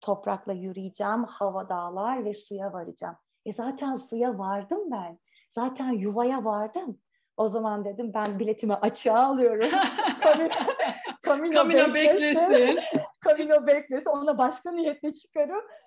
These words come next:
Speaker 1: Ben yuvaya vardım çünkü. Ve dedim ki, "Damla, ben geliyorum eğitime."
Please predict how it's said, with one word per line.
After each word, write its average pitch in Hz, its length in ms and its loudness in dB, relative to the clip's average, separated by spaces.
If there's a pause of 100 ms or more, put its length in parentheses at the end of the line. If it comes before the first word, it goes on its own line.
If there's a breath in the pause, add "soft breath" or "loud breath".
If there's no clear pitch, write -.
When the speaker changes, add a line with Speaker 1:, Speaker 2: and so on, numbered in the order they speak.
(240 loud breath)
Speaker 1:
Ben 277 220 -4
yuvaya 294 400 -8
vardım 240 380 -12 (180)
çünkü. 330 340 -10
Ve 214 260 -4
dedim 277 180 -6
ki, 262 140 -10
"Damla, 240 340 -4
ben 220 200 -4
geliyorum 208 480 -8
eğitime." - 540 -20